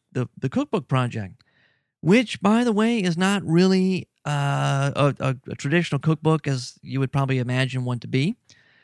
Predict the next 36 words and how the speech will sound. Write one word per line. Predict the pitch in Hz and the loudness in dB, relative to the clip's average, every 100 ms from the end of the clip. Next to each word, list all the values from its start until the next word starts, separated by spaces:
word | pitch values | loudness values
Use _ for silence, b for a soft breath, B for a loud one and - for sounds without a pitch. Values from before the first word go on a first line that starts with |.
| b b | b b
This | 156 170 | 2 4
one | 185 | 2
is | 165 | 0
kinda | - 160 | 2 2
like | 151 | 2
a | 139 | 0
hybrid. | 131 156 156 175 214 | 0 2 2 0 -2
It's, | 143 - | -6 -8
it's, | - 131 - | -6 -6 -4
uh, | 131 127 | -2 -2
part | - 165 170 - | -2 0 0 0
cookbook, | 165 - 156 156 | -6 -2 -4 -4
part, | - 151 147 _ _ _ | -2 -2 -2 _ _ _
part | 151 147 | -4 -4
story. | - - 202 147 131 160 _ b b b b b | -4 0 2 2 2 -2 _ b b b b b
And | 147 147 | 2 4
the | 147 | 4
story | 135 226 269 240 | 0 0 0 -2
part | 160 156 147 147 - - | 0 2 2 2 -2 -10
is | 147 156 151 151 143 - | -2 0 2 0 -4 -4
really | 147 185 233 | 2 2 2
covering | - 180 175 160 160 160 | 0 0 0 0 -2 -2
salvation | 151 185 180 190 202 202 | -2 -2 2 0 0 0
history. | 214 294 - 127 107 | 0 0 -2 -2 -2
That's | 135 | -4
a | 175 | -4
big | 156 175 | -4 -4
topic. | - 170 156 - - - | -2 -4 -4 -8 -10 -8
<laughs> | 143 135 B B B B | -6 -6 B B B B
All | 156 185 | 4 4
of | 185 | 2
salvation | 185 175 160 156 151 | 2 2 4 2 2
history. | 143 131 | 0 2
We're | 123 175 | 2 2
looking | 269 262 | 2 0
at | 226 196 | -2 -4